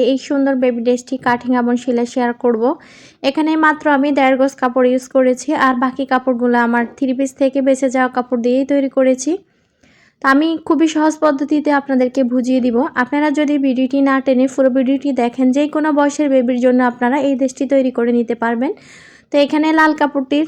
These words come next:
লম্বা নিয়েছি আমি এখানে পাঁচ ইঞ্চি পরিমাণ, আর চওড়া আছে এটা বাইশ ইঞ্চি পরিমাণ।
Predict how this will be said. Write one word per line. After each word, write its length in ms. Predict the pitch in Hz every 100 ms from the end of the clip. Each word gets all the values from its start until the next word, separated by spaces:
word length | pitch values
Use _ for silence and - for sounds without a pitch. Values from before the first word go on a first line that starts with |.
| -
লম্বা 320 | 269 269 269
নিয়েছি 280 | 269 269 285
আমি 160 | 285 277
এখানে 280 | 269 285 269 359 -
পাঁচ 180 | 269 269
ইঞ্চি 200 | 269 277
পরিমাণ, 380 | 285 262 262 311 - - - _ _
আর 200 | 277 277 294
চওড়া 340 | 330 302 302 294
আছে 200 | 294 320 311
এটা 200 | 294 320 381
বাইশ 240 | 269 277 285
ইঞ্চি 260 | 285 311 269
পরিমাণ। 420 | 285 262 247